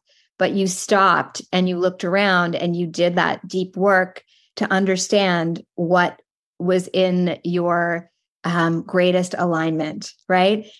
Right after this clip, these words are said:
And the fact that you would have never seen, "Oh, I'm going to, like, help people with healing," from the place where you were, and to now be having, you know,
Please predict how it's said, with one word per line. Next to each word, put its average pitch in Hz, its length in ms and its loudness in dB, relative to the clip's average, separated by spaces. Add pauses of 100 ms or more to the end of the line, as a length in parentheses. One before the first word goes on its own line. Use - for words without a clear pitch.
(140)
And 202 140 2
the 202 80 2
fact 185 680 2
that 185 280 0
you 208 300 0
would 190 160 2
have 180 140 0
never 190 520 0
seen, 165 720 -4
"Oh, 175 160 2
I'm 180 220 0
going 175 300 -2
to, 175 180 -6
like, 165 260 -2 (400)
help 196 260 0
people 160 520 -2
with 165 200 -2
healing," 170 920 -2 (580)
from 196 220 2
the 185 80 2
place 226 500 -2
where 190 100 0
you 175 180 -2
were, 165 680 0
and 180 200 -2
to 196 140 -2
now 185 420 4
be 165 440 -4
having, 170 520 -4 (360)
you 185 100 2
know, 175 460 -2